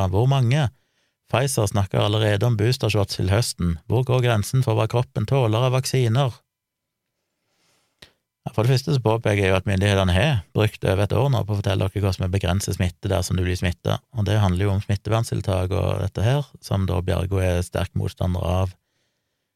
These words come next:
Så jeg skjønner ikke helt at de mener at de har forsømt sin informasjonsplikt ved å ikke informere om dette. Det har de jo gjort. Men selvfølgelig så er det ikke det han egentlig mener. Han mener jo tullemedisin.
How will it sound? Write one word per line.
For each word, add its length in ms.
Så 80
jeg 60
skjønner 160
ikke 100
helt 160
at 80
de 100
mener 380
at 100
de 140
har 80
forsømt 400
sin 160
informasjonsplikt 800
ved 80
å 80
ikke 240
informere 560
om 100
dette. 400
Det 140
har 100
de 60
jo 160
gjort. 320
Men 100
selvfølgelig 380
så 80
er 60
det 80
ikke 100
det 140
han 160
egentlig 320
mener. 400
Han 100
mener 300
jo 180
tullemedisin. 840